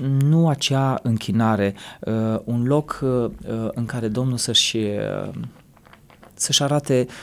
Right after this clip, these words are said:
uh, slava Lui. Uh, dacă ne aducem aminte, în astfel de locuri, uh, slava Domnului în templu a coborât. Acolo a vorbit oamenilor,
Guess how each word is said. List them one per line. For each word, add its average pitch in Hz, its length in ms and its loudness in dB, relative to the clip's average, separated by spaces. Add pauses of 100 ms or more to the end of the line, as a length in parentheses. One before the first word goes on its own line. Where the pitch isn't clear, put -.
(180)
uh, 110 320 0
slava 123 500 2
Lui. 95 340 -2 (420)
Uh, 120 280 -2
dacă 131 240 -4
ne 131 80 -4
aducem 160 320 -2
aminte, 139 520 0
în 117 140 -2
astfel 139 420 0
de 117 120 0
locuri, 117 560 0 (640)
uh, 110 720 0 (360)
slava 143 420 2
Domnului 123 360 2
în 107 100 4
templu 107 540 0
a 113 80 -2
coborât. 101 640 -2 (120)
Acolo 151 560 0
a 123 100 -6
vorbit 120 420 -2
oamenilor, 98 680 0